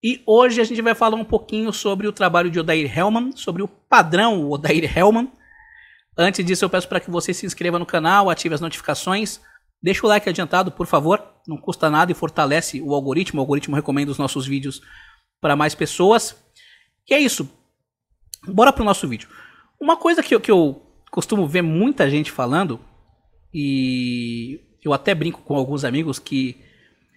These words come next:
é o manual do leigo, né? O manual do leigo do futebol, porque todo mundo conhece muito futebol. Todo mundo manja mais do que todo mundo de futebol. E se você quer notar um leigo rápido, um leigo que se faz de entendido,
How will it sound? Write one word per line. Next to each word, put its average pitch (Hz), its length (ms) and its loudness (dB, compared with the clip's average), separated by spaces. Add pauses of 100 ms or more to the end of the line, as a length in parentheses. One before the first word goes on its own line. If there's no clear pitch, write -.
(180)
é 156 80 -4
o 147 80 2
manual 165 420 2
do 190 80 -2
leigo, 135 400 0
né? 143 180 -6 (200)
O 143 40 -10
manual 147 300 -2
do 185 120 -2
leigo 151 280 0
do 143 80 -10
futebol, 143 480 -6
porque - 360 -8
todo 349 240 -4
mundo 196 200 -2
conhece 147 400 -6
muito 139 260 -10
futebol. 120 520 -6 (260)
Todo 214 200 -2
mundo 180 260 -2
manja 160 420 0
mais 147 220 0
do 151 80 -8
que 147 100 -12
todo 156 240 -4
mundo 135 280 -6
de 123 60 -16
futebol. 151 580 0 (800)
E 202 180 -2
se 208 100 -8
você 202 220 -4
quer 247 400 4
notar 180 380 0
um 170 100 0
leigo 156 280 0
rápido, 135 560 0 (720)
um 156 100 -2
leigo 156 300 4
que - 100 -10
se - 80 -8
faz 147 180 0
de 151 60 -4
entendido, 147 640 -4